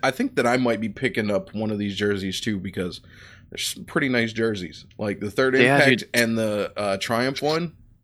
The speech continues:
Speaker 2: Both are
Speaker 1: Those are some
Speaker 2: really
Speaker 1: clean
Speaker 2: good.
Speaker 1: jerseys. Let's move this down into the roster news here. We only got one piece of roster news, and it's huge.
Speaker 2: So, due to the, uh, very solid performance this player has had in the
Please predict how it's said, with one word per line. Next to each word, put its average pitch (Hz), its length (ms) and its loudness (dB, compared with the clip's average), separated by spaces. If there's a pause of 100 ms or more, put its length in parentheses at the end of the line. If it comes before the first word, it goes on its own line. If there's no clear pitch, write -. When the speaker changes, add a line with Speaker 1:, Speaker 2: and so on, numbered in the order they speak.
(140)
Speaker 2:
Both 147 240 6
are 135 40 6
Speaker 1:
Those - 100 2
are - 0 -
some 117 80 6
Speaker 2:
really 117 320 4
Speaker 1:
clean - 140 2
Speaker 2:
good. - 120 2
Speaker 1:
jerseys. 90 460 -6 (1300)
Let's - 160 -6
move 208 160 2
this 202 140 2
down 160 240 2
into 147 340 -2
the 131 100 0
roster 110 500 0
news 101 220 -2
here. 104 120 -2
We 107 120 0
only 165 160 0
got 143 180 4
one 147 260 2
piece 160 240 -2
of 135 80 -2
roster 127 360 2
news, 98 440 -6
and 107 180 -2
it's - 240 -2 (240)
huge. - 840 -4 (720)
Speaker 2:
So, 143 500 6 (800)
due 175 220 8
to 226 300 8
the, 135 720 6 (100)
uh, 104 380 6 (300)
very 139 360 8
solid 127 380 8
performance 135 540 6
this 131 160 4
player 127 320 8
has 117 140 4
had 135 260 4
in 170 80 4
the 127 80 6